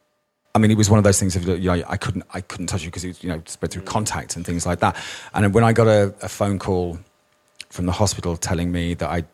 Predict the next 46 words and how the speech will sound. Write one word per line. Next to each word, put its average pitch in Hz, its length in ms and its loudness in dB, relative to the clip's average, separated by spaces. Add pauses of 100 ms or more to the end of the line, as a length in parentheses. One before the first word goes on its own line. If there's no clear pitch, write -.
come 87 120 -4
into 82 160 -6
contact 85 380 -6
with 87 80 -6
someone 85 480 -4 (340)
with 80 120 -8
monkeypox, 92 460 0
I - 20 -8
was 82 100 -4
like, 87 260 -2
"Uh, 135 60 2 (180)
excuse - 300 -4
me, 226 100 -2 (120)
what, - 200 -4
what, - 320 0 (320)
what?" - 320 0 (1080)
And 127 80 6
I 107 60 2
had 107 100 2
to - 80 -4
go 101 160 4
and, 104 240 2
and 98 260 0
was 92 120 -4
vaccinated, 90 580 -2
and 95 80 -6 (140)
it 101 80 0
was 98 100 -2
fine. 92 300 0 (440)
But - 440 4 (840)
watching 113 440 6
somebody 101 340 6
go 101 240 6
through 95 240 0
that 82 480 -4 (240)
again, 87 340 2
it 87 120 -2
was 95 200 4
like 87 260 0 (200)
reliving 87 480 0
it 82 160 -4 (340)
all 95 200 6
over 90 220 6
again. 82 360 0
And 92 120 2
it, 87 120 0